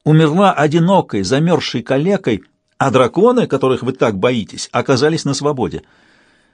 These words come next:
Двалия не пыталась вырваться, стражники держали ее за локти, но, похоже, чувствовали себя глупо.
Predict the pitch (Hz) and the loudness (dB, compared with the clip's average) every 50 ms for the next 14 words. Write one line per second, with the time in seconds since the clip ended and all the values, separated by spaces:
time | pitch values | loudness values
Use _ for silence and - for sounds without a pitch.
0 | _ _ _ _ _ _ _ _ _ _ _ _ - 95 80 101 120 131 135 127 | _ _ _ _ _ _ _ _ _ _ _ _ -12 -8 -2 0 2 2 2 2
1 | 123 120 117 101 113 117 113 - - - 110 104 95 92 - - 110 113 147 156 | 0 0 0 0 0 0 0 -2 -2 0 0 0 0 -2 -4 -10 -6 -4 -4 -2
2 | 139 117 98 - - - 80 - - - - 101 101 90 92 98 - - 95 85 | -2 -4 -6 -8 -8 -12 -12 -10 -10 -6 -4 -4 -2 -2 -4 -6 -6 -6 -6 -6
3 | 104 98 87 95 104 98 98 98 95 98 90 90 95 104 135 156 156 - - 85 | -4 -6 -4 -4 -4 -4 -4 -4 -4 -4 -4 -4 -4 -4 -4 -4 -6 -8 -12 -12
4 | 73 - _ _ _ _ _ _ _ _ _ _ _ _ _ _ _ _ _ - | -12 -14 _ _ _ _ _ _ _ _ _ _ _ _ _ _ _ _ _ -6
5 | 101 110 120 120 120 - 113 101 - 123 120 101 104 107 101 92 - - 120 110 | -4 -4 -4 -2 -2 -4 -4 -2 -2 -4 -4 -2 -2 -4 -4 -4 -8 -10 -10 -10
6 | - 113 110 110 101 - 113 110 113 101 107 104 92 85 - - - | -8 -8 -6 -6 -6 -8 -6 -6 -6 -6 -6 -8 -8 -8 -10 -18 -18